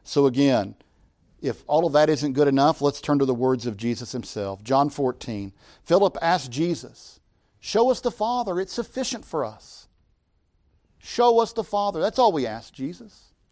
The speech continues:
You're a great prophet, you're a great teacher, uh,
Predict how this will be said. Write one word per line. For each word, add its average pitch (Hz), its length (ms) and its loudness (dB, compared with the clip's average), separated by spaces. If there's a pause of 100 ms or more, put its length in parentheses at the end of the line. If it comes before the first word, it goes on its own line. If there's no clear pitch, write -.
(460)
You're 190 160 6
a 196 60 6
great 180 300 2
prophet, 208 420 2
you're 175 100 -2
a 143 60 -4
great 139 260 0
teacher, 220 420 -4 (340)
uh, 120 300 4